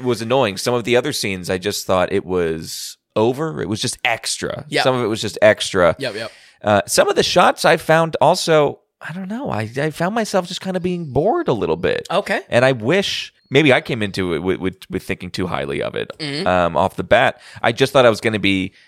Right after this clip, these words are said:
Speaker 1: having a good time with these guys a little bit
Speaker 2: Mm.
Speaker 1: more. I thought I was gonna be having more fun with it or in it with them a little bit.
Speaker 2: More
Speaker 1: but
Speaker 2: of a Wedding Crashers vibe.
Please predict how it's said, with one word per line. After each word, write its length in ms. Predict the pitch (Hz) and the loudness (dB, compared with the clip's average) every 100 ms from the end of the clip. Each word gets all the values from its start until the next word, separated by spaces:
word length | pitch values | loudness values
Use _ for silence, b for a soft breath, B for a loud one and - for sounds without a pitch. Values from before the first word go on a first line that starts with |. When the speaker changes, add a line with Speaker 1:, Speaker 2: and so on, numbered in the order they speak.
| b b - | b b -6
Speaker 1:
having 280 | 107 151 160 | 0 0 2
a 20 | |
good 160 | 131 - | 2 2
time 300 | 120 120 101 | 2 2 0
with 200 | 92 - | -4 -2
these 220 | 98 87 | -2 0
guys 520 | 113 104 87 87 - - | 2 2 0 -4 -6 -2
a 60 | |
little 180 | 101 190 | 0 2
bit 100 | 180 | 2
Speaker 2:
Mm. 20 | |
Speaker 1:
more. 100 | 143 | 0
I 40 | 80 | 4
thought 100 | 120 | 4
I 40 | |
was 120 | 139 | 4
gonna 80 | 120 | 2
be 60 | 110 | 0
having 280 | 101 98 98 | 0 -2 -2
more 240 | 95 95 | 0 0
fun 380 | - 104 95 87 | 0 0 2 2
with 240 | 92 90 | 0 2
it 140 | 85 85 | 0 0
or 80 | |
in 220 | - 101 92 | 0 -2 -4
it 120 | - | -4
with 240 | 101 95 | -2 -2
them 160 | 85 78 | -2 -4
a 60 | |
little 220 | 78 73 - | -4 -4 -4
bit. 180 | 156 | 2
Speaker 2:
More 100 | 185 | 4
Speaker 1:
but 120 | 170 165 | 6 4
Speaker 2:
of 40 | |
a 20 | |
Wedding 200 | 160 156 | 0 -4
Crashers 440 | 135 123 - 110 - | -4 -6 -8 -16 -16
vibe. 280 | 98 - | -16 -16